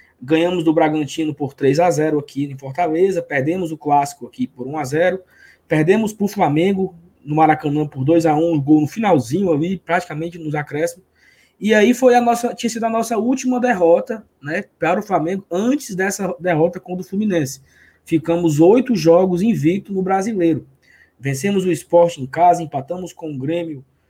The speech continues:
fora de casa, vencemos o Internacional em casa, que até o momento era o líder do campeonato, empatamos com o Santos na Vila,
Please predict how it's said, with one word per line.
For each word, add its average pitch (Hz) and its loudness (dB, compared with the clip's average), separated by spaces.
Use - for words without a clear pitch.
fora 170 4
de 143 -2
casa, 160 0
vencemos 185 -4
o 185 0
Internacional 165 0
em 160 0
casa, 160 0
que 147 -6
até 147 0
o 175 2
momento 160 -4
era 151 -2
o 139 0
líder 180 -2
do 165 -2
campeonato, 147 -6
empatamos 180 -2
com 208 0
o 190 -2
Santos 185 -4
na 156 2
Vila, 196 -2